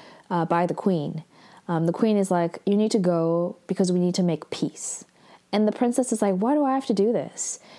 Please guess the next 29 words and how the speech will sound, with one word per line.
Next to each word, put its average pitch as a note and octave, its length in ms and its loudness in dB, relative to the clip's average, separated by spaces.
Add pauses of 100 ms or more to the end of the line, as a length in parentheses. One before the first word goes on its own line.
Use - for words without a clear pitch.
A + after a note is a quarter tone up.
(280)
And G#3 180 2
she C4+ 220 0
clearly C4 380 2
does G#3 140 0
not F#3+ 180 0
want F3 240 0
to. F3+ 200 0
She F3+ 140 -2
has F3 220 0
kinda, F#3 260 0
like, E3+ 180 0
a C#3+ 200 -2
stone D#3 400 0
face. D#3+ 640 -4 (600)
Um, F#3 400 0
I A#3 140 2
mean, D4+ 240 0
it's C4 180 0
a D4+ 60 4
dangerous B3 580 2
journey A3 640 0 (120)
because G3 520 0
they G3 160 2
could G3+ 180 2
die, F3 380 2
they F3+ 80 0
could F#3 200 0
be F#3+ 140 0
captured, D#3+ 880 -2